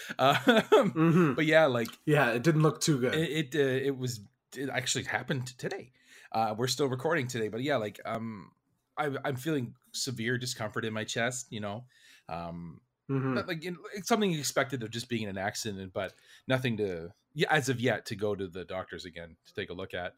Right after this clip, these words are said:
Speaker 2: Did the, did the police have to come or just the tow truck?
Speaker 1: O P P. O P P came and they took
Speaker 2: O P P?
Speaker 1: information down, but nothing was charged because it was, like, weather related.
Speaker 2: Yeah, weather related.
Speaker 1: Yeah.
Speaker 2: Uh, but no ambulance or anything? They didn't, like,
Speaker 1: No,
Speaker 2: give
Speaker 1: no,
Speaker 2: you a
Speaker 1: no.
Speaker 2: once over or anything like that?
Speaker 1: No, I just,
Speaker 2: No.
Speaker 1: we waited at, uh, the Aurora,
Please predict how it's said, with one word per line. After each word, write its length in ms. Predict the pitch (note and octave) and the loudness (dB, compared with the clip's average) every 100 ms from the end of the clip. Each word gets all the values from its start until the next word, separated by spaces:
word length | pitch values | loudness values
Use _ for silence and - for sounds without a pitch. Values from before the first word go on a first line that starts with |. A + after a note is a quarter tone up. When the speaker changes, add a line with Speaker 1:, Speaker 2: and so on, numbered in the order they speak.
| _ _ - C#3+ - | _ _ -20 -14 0
Speaker 2:
Did 140 | E3 | 2
the, 520 | D#3 C#3+ C#3 C#3 C#3+ C#3+ | 6 8 8 8 6 4
did 160 | D3+ C#3 | 0 0
the 60 | |
police 300 | B2 E3+ A3+ - | 2 2 2 2
have 140 | A#3 | 2
to 80 | A3 | 0
come 260 | - B3+ C#4 | 2 2 4
or 120 | D#3 | 2
just 200 | C3+ - | 2 -4
the 60 | - | 2
tow 160 | C3+ | 4
truck? 160 | C3+ D#3+ | 4 2
Speaker 1:
O 20 | |
P 120 | G#2 G2 | -2 -6
P. 60 | - | -8
O 80 | B2 | -6
P 140 | B2+ C3 | -4 -2
P 140 | A#2+ | -4
came 340 | - A#2+ A2 | -4 -4 -2
and 240 | G#2 G2 G2 | -4 -6 -8
they 80 | A2 | -2
took 140 | C3 | 0
Speaker 2:
O 20 | |
P 20 | D3 | 2
P? 40 | |
Speaker 1:
information 420 | C#3 C#3+ F#3 C#3 | 2 4 4 4
down, 80 | A#2+ | 0
but 100 | C3 | 0
nothing 220 | D3 E3 | 0 0
was 120 | C#3 B2+ | -2 0
charged 260 | B2+ G#2+ | 0 0
because 240 | G#2 A2+ G2 | -4 -10 -8
it 40 | |
was, 100 | F2 | -8
like, 120 | F#2 - _ | -8 -12 _
weather 220 | F2+ F2+ E2+ | -10 -8 -8
related. 400 | E2 D#2 - - _ _ _ _ _ - | -12 -14 -18 -20 _ _ _ _ _ 0
Speaker 2:
Yeah, 280 | A#3+ A#3 A#2+ | 10 10 10
weather 340 | B2+ C#3 C3+ | 8 8 8
related. 320 | A2+ G2+ G2+ A2 | 4 0 0 -2
Speaker 1:
Yeah. 160 | F2 | 2
Speaker 2:
Uh, 180 | C#3+ C3+ | 2 4
but 180 | C3 C#3+ | 4 6
no 180 | D#3 C3 | 6 6
ambulance 440 | B2 B2 A#2+ A2+ | 4 2 0 0
or 60 | B2+ | 0
anything? 280 | A#2+ B2 B2+ | 2 0 0
They 80 | A2+ | 0
didn't, 180 | A2+ | 0
like, 140 | A2 G#2+ | -2 2
Speaker 1:
No, 120 | C4 | 4
Speaker 2:
give 80 | D3+ | 4
Speaker 1:
no, 40 | A#2+ | 2
Speaker 2:
you 20 | |
a 40 | |
Speaker 1:
no. 40 | G2 | 0
Speaker 2:
once 180 | A2 B2 | -2 -2
over 280 | A2+ A#2+ A#2 | 0 0 0
or 20 | |
anything 220 | A#2 A#2+ | -2 -4
like 160 | A#2 A#2 | -4 -2
that? 120 | A#2+ | 0
Speaker 1:
No, 160 | E3 D#3+ | 0 0
I 100 | B2+ | -2
just, 200 | C3 B2+ | -2 -2
Speaker 2:
No. 40 | |
Speaker 1:
we 60 | A2+ | -2
waited 360 | G#2 A2+ A2+ G2+ | 0 0 0 -2
at, 260 | F#2+ E2 | -4 -6
uh, 380 | G2 F2+ F2 F2+ F#2 | -10 -8 -6 -8 -8
the 140 | G2 | -6
Aurora, 560 | G2 G2+ G#2 G2+ F#2 | -4 -2 -2 -2 -4